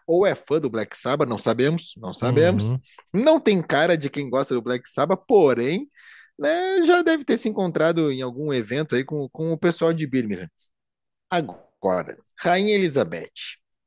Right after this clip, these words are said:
Speaker 1: que entregou a única taça, ela viu o futebol, Dudu?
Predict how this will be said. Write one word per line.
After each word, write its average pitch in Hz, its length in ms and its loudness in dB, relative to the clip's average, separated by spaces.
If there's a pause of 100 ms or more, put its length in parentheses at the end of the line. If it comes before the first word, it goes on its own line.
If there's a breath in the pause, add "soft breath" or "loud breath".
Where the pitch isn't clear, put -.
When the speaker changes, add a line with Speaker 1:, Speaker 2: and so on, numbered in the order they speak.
(120)
Speaker 1:
que 220 320 -2
entregou 170 680 2
a 151 280 0
única 208 720 -2 (100)
taça, 131 280 -6
ela 165 180 2
viu 147 400 -4
o 165 60 -4
futebol, 131 560 -2
Dudu? 117 320 -2